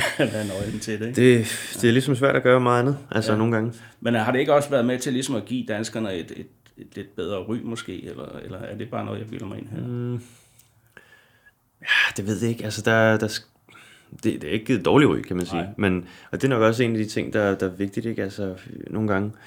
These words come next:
Speaker 2: Fordi at det er en professionel sport, der, der sker noget, og folk vil det her. Altså, på hundrede procent, hundrede og ti procent.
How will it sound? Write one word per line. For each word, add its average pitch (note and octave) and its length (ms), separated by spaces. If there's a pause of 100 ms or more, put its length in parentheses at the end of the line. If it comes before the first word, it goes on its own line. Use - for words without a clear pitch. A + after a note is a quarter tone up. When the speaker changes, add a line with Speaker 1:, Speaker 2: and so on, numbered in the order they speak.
(320)
Speaker 2:
Fordi A2 200
at G#2+ 100
det G2 100
er B2 40
en C3+ 100
professionel A#2 420
sport, A#2+ 380
der, G#2+ 380
der A2 100
sker - 320
noget, A2 240
og A2 80
folk A2 300
vil A2+ 280
det G#2+ 100
her. G#2+ 200 (240)
Altså, - 160
på - 240 (960)
hundrede C3 200
procent, - 240
hundrede B2+ 200
og - 40
ti A#2+ 120
procent. - 320